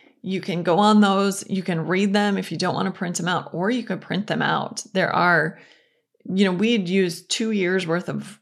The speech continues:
Old Testament lessons and two years worth of New Testament lessons. So there's quite a few lessons that you can use and really learn your Bible well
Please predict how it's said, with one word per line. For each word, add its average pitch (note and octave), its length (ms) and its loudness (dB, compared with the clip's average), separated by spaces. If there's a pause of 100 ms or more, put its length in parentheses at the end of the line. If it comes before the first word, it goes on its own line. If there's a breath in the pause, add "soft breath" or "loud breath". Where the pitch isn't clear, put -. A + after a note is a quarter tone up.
Old F#3+ 200 0
Testament F#3+ 400 -2
lessons E3+ 520 -4 (160)
and D3+ 380 -4
two - 160 -2
years E3 300 -4
worth E3 200 -4
of D3 100 -8
New D#3+ 300 -4
Testament - 480 -8
lessons. - 520 -10 (300 loud breath)
So - 140 -2
there's G3+ 200 0
quite G3 320 -2
a G3+ 40 -2
few F#3+ 220 -4
lessons - 640 -4
that - 160 -4
you E3 140 -6
can E3 220 -6
use D#3+ 580 -6 (420 soft breath)
and E3 440 -2 (120)
really F#3 400 2
learn E3 260 -2
your E3 120 -6
Bible D#3+ 400 -4
well - 500 -6